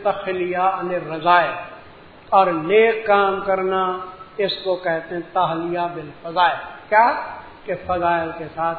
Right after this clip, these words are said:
مزین ہو۔ وہ پہلے نجاست اپنی دھوو نا، تو اس کے بعد فضائل کے ساتھ مزین ہو جاؤ۔ یہ دو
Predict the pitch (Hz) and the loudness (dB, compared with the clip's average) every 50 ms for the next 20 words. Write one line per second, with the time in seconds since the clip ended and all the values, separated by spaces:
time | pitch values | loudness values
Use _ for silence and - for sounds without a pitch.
0 | 165 156 151 165 165 - 214 214 175 170 160 156 147 135 - - - - - - | -8 -10 -8 -8 -6 -4 -4 -4 -4 -6 -8 -10 -12 -14 -18 -20 -20 -20 -6 2
1 | - 254 254 247 254 214 208 220 220 220 208 196 190 196 170 208 214 214 214 - | 6 6 6 6 6 6 6 6 6 4 2 0 0 2 6 8 8 8 8 8
2 | 208 214 214 220 214 208 214 208 208 208 190 - 175 208 220 226 233 220 196 180 | 6 6 6 6 4 4 4 2 -2 -2 0 4 4 4 6 6 4 4 4 4
3 | 208 254 285 262 202 - - - - - - - - - - - - 196 208 214 | 4 4 4 4 4 0 -2 -6 -10 -12 -14 -16 -18 -20 -16 -10 -4 0 0 0
4 | 208 - - 196 190 175 180 180 175 170 170 - - 175 170 170 170 170 165 160 | 0 -2 -4 -4 -2 0 0 0 0 0 -4 -6 -6 -4 -2 -2 0 0 -2 -4
5 | 160 160 160 151 - 156 147 147 147 143 147 151 151 147 170 180 180 170 165 156 | -6 -10 -12 -12 -10 -10 -10 -10 -10 -10 -12 -12 -10 -6 -6 -6 -4 -4 -4 -6
6 | 147 139 147 151 147 160 165 160 151 143 - - - - - - - - - 190 | -6 -10 -12 -10 -6 -4 -2 -2 -2 -4 -8 -14 -18 -20 -20 -20 -12 -4 -2 -2
7 | 185 175 156 147 - - - 214 233 254 | -2 -2 -4 -10 -4 4 8 10 10 12